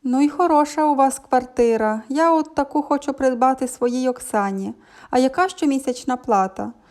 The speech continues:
запитала тітка Галина, уважно розглядаючи наше нове житло. «Брали в кредит на чотири роки, але сподіваємось виплатити раніше», —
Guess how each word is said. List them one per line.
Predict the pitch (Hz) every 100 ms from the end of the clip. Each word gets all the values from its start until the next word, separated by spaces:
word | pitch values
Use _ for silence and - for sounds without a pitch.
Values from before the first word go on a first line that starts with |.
| _ -
запитала | 208 208 202 208 202
тітка | 202 214 - 202
Галина, | 214 202 233 277 262 247
уважно | 208 202 247 262 262
розглядаючи | 240 226 214 208 208 208 -
наше | 190 208 -
нове | 208 190 196
житло. | 196 190 208 185 233 _ _ _ _ _ -
«Брали | 262 339 359
в | 359
кредит | 285 240 269 269
на | 247
чотири | - 208 240 233
роки, | 208 208 208 208 214 -
але | 226
сподіваємось | 226 - 220 240 294 269 262 -
виплатити | 214 220 220 220 208
раніше», — | 202 202 196 196 - 202